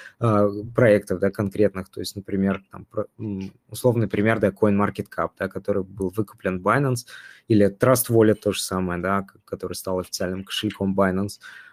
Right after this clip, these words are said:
а, но то же самое инвестиции, как бы тут зависит уже от конкретных проектов, то есть занимается Binance и тем, и другим. Вот я сейчас ссылку скину, если интересно, тоже можете на скорости икс два посмотреть, <clears throat>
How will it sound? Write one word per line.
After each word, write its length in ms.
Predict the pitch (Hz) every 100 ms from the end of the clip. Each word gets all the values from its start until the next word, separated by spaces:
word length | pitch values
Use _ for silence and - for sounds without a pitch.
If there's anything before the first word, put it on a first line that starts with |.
| _
а, 180 | 98 -
но 220 | 117 127
то 140 | 127 120
же 60 |
самое 340 | - 123 123 107
инвестиции, 640 | 104 113 - 101 98 -
как 180 | - 98
бы 100 | 90
тут 180 | - 104
зависит 400 | 101 95 101 -
уже 200 | 92 92 90
от 120 | -
конкретных 540 | 95 92 101 95 _
проектов, 360 | 95 90 - -
то 100 | 98
есть 120 | 92
занимается 560 | 95 95 120 120 107 98
Binance 480 | 98 95 95 95 104
и 80 |
тем, 400 | 101 110 101 101 _ _ -
и 80 |
другим. 440 | 104 98 85 87 92
Вот 180 | 101 92
я 80 | 92
сейчас 220 | - 95
ссылку 300 | - 104 -
скину, 420 | - - 151 113 - - - - _
если 120 | -
интересно, 480 | 90 98 107 104 92
тоже 220 | - 95
можете 320 | 95 90 -
на 180 | 92 92
скорости 480 | 95 - 95 - 98
икс 100 | 92
два 120 | 92
посмотреть, 640 | 92 - 92 87 90 - _
<clears throat> 80 | _